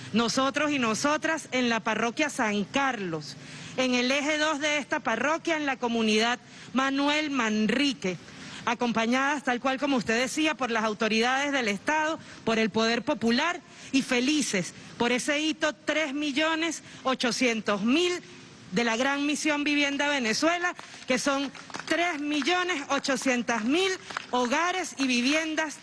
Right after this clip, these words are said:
dignas. Y ese hito precisamente se acompaña el día de hoy con otro gran hito que nos orgu-, enorgullece invitarle a usted a hacer este conteo regresivo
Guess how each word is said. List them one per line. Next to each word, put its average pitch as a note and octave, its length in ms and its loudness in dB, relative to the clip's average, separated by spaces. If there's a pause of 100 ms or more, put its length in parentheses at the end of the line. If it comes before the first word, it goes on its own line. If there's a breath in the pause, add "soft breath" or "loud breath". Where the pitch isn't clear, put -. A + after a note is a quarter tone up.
(100)
dignas. A3 540 2 (540 loud breath)
Y D4 160 4
ese F4+ 420 0
hito F#4 300 2
precisamente F4 920 0 (340 loud breath)
se - 160 0
acompaña D#4 840 0
el B3+ 340 0
día E4+ 300 2
de B3+ 180 0
hoy F4+ 300 0 (400 loud breath)
con C#4 340 0
otro F#4 560 2
gran C#4+ 320 0 (220)
hito D4+ 420 0 (380 loud breath)
que C#4 100 2
nos C#4 140 0
orgu-, C4+ 400 2
enorgullece C4+ 920 2
invitarle D#4+ 800 2
a B3+ 80 2
usted F4+ 400 0 (340 loud breath)
a B3+ 140 2
hacer C#4+ 260 0
este E4+ 320 -2
conteo C#4+ 640 2
regresivo F4 840 0